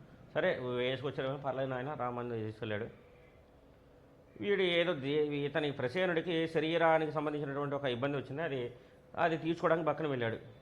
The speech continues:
కానీ కాళ్ళు చేతులు కడుక్కోకముందే స్నానం చేయకముందే మెడలో హారం అలాగే ఉందన్నమాట.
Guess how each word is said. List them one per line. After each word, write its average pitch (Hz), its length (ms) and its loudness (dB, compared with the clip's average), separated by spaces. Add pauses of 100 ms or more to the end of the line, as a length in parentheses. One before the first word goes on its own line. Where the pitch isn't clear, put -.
(1600)
కానీ 185 200 2
కాళ్ళు 175 480 4
చేతులు 180 300 -4
కడుక్కోకముందే 165 720 0
స్నానం 160 320 0
చేయకముందే 151 460 -2
మెడలో 151 400 4
హారం 143 240 6
అలాగే 147 360 6
ఉందన్నమాట. 120 440 0